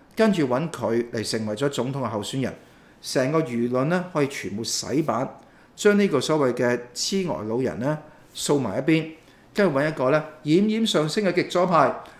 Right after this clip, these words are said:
Kamala Harris，哈里斯，中共叫嘅賀錦麗嚇，跟住全部嘅中文媒體就賀錦麗前、賀錦麗後，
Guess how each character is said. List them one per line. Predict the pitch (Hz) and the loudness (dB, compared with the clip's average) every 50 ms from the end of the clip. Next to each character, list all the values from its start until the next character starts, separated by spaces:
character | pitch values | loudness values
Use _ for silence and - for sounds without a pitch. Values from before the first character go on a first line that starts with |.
| - - - | -20 -20 -4
Kamala | - 190 214 214 214 196 | 0 2 2 4 4 4
Harris， | 185 190 190 175 131 110 - - | 6 6 6 6 4 2 0 0
哈 | - 156 180 | 2 4 4
里 | 185 175 | 4 4
斯， | 170 - 190 190 185 - - - - - - - _ - - | 6 6 6 6 4 2 -4 -10 -20 -20 -20 -20 _ -12 -6
中 | - 220 220 214 | -4 0 0 2
共 | 170 139 127 | 2 2 2
叫 | 135 151 | 0 0
嘅 | 147 | 2
賀 | 143 131 - 160 160 165 170 165 | 0 2 4 6 6 8 8 6
錦 | 151 185 226 | 4 4 4
麗 | 226 185 139 113 95 - 117 | 6 4 4 4 2 -2 -6
嚇， | 123 117 104 - - - - - - - - - | -6 -6 -6 -6 -10 -14 -20 -20 -20 -18 -2 0
跟 | 185 170 | 0 0
住 | - | 2
全 | - 139 117 113 | 0 -2 -2 0
部 | 123 143 | 0 0
嘅 | 143 | 2
中 | - 190 170 | 2 2 0
文 | 139 107 | 0 -2
媒 | 92 101 | -4 -4
體 | 104 147 131 | -4 -4 -4
就 | 135 | -4
賀 | 127 - 156 143 143 | 0 2 4 4 4
錦 | 165 170 208 | 4 2 2
麗 | 175 123 | 2 -2
前、 | 117 - - 92 | -2 -4 -6 -6
賀 | 107 123 120 | -4 -4 -2
錦 | 120 127 156 | -2 0 -2
麗 | 143 104 110 | -2 -2 -4
後， | 107 104 101 | -4 -6 -6